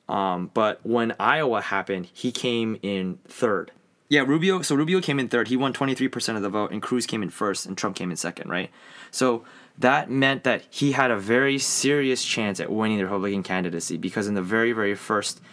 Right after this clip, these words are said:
state to go, Iowa, um, he was in the top three.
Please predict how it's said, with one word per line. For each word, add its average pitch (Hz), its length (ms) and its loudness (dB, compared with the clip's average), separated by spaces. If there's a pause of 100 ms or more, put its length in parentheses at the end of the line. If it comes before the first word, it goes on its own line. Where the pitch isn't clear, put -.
(160)
state - 480 0
to 110 60 -6
go, 101 380 0
Iowa, 92 540 0 (500)
um, 98 480 0 (260)
he - 160 -2
was 113 140 2
in 101 80 -2
the 95 80 -2
top - 240 -2
three. 98 340 -2